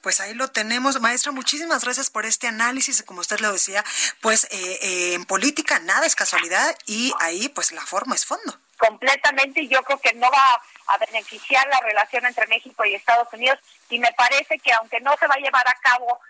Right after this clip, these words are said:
Speaker 2: una conferencia de prensa en conjunto con Trump, que a mi parecer sería una gran posibilidad de, de réplica por parte de Andrés Manuel para defender cualquier acusación que haga Trump en contra de México, van a firmar un comunicado en conjunto y, y luego van a tener una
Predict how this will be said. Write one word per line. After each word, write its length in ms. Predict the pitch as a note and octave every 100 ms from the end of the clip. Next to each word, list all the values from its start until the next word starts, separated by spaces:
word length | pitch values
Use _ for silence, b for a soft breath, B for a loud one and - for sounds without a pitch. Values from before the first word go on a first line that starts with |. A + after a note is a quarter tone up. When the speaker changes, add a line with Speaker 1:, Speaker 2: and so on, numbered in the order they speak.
| _
Speaker 2:
una 240 | B3+ C4 C4+
conferencia 500 | A#3+ A3+ B3 A#3+ C4+
de 120 | A#3+ -
prensa 360 | A#3+ A#3+ -
en 100 | B3
conjunto 580 | - G#3 - C4+ B3+ C4
con 180 | A#3 G#3+
Trump, 300 | - A#3 B3 - B B
que 120 | - B3
a 100 | A#3
mi 120 | B3+
parecer 480 | B3 D4+ A3+ - C4
sería 200 | C4 A#3
una 120 | B3 A#3+
gran 280 | A#3+ C4 -
posibilidad 500 | _ A#3 G#3+ A3+ A3+
de, 300 | A#3+ G#3+ _ _
de 120 | A#3+ A#3
réplica 520 | B3 C#4 C4+ C4+ B3
por 140 | A3 G3+
parte 180 | B3 A#3+
de 60 | B3
Andrés 240 | A3 A3
Manuel 300 | G#3 A3 A#3+
para 200 | A3+ G#3
defender 520 | G3+ - G#3+ A3 B3+ -
cualquier 360 | A#3 A#3 A#3+
acusación 600 | B3 A3+ - G#3 - C4
que 100 | -
haga 260 | A#3 A#3 A#3 -
Trump 180 | A#3
en 120 | G#3+ -
contra 280 | A3+ A#3 A3
de 180 | G#3 -
México, 400 | - G#3 A#3 B3 B B -
van 260 | A3+ D4
a 60 | E4
firmar 420 | D4 B3 B3+ C4+
un 100 | C4+
comunicado 600 | C4+ B3+ A#3+ A3 - B3
en 100 | B3+
conjunto 540 | B3 A3 - E4+ E4+ D4+
y, 220 | A#3+ B3
y 40 | A#3
luego 200 | B3+ B3+
van 180 | B3+
a 60 | B3
tener 300 | - A3 A#3
una 220 | A#3+ A#3